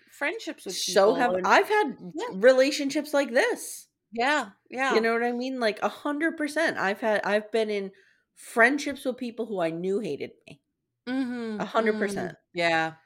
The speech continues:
Speaker 2: Like,
Speaker 1: I had a
Speaker 2: it's
Speaker 1: difficult friendship with somebody in that we were very codependent.
Speaker 2: Mm.
Speaker 1: And then as I got healthier, she pulled away because I think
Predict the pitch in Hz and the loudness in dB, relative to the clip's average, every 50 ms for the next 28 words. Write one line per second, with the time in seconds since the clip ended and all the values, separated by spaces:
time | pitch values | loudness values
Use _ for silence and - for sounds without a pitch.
0 | _ _ - - - - 180 185 180 - - 349 508 494 392 - 226 220 226 208 | _ _ -20 -18 -8 -4 -4 -4 0 2 2 4 4 4 4 2 2 0 0 0
1 | - 202 156 151 - 180 151 143 139 - 156 135 - - 151 147 139 - - - | -2 -2 -2 -2 -2 -2 -2 -2 -2 -6 -8 -8 -8 -6 -8 -8 -8 -6 -8 -8
2 | 147 143 147 147 143 - - 175 175 165 156 - 156 170 160 147 151 143 147 160 | -6 -6 -4 -6 -4 -4 -4 -4 -2 -2 -4 -2 -4 -4 -4 -2 -4 -4 -2 -2
3 | 151 151 151 147 - - - 160 143 139 123 - - 156 139 143 151 170 175 170 | -2 -2 -2 -4 -6 -6 -6 -6 -4 -6 -8 -8 -8 -8 -8 -6 -6 -6 -6 -6
4 | - - _ _ _ _ _ _ _ _ 175 180 175 170 160 160 - 185 175 170 | -8 -12 _ _ _ _ _ _ _ _ -12 -10 -10 -10 -10 -4 -2 -2 0 0
5 | 170 160 160 156 156 - - 165 170 160 - 147 147 139 143 135 - 131 139 135 | 0 0 0 0 -2 -4 -6 -8 -8 -6 -4 -4 -2 0 0 -2 -2 -2 -6 -8
6 | 131 - - 147 139 139 135 131 135 135 _ _ _ _ _ _ _ _ _ _ | -8 -8 -10 -10 -8 -6 -6 -6 -8 -10 _ _ _ _ _ _ _ _ _ _
7 | _ _ _ _ - - - - 156 139 - - 139 127 135 131 131 123 123 131 | _ _ _ _ -14 -12 -8 -8 -8 -8 -6 -6 -6 -6 -6 -4 -4 -2 -2 -2
8 | 135 143 139 139 135 123 123 - 127 120 | -4 -6 -10 -10 -12 -12 -12 -12 -14 -14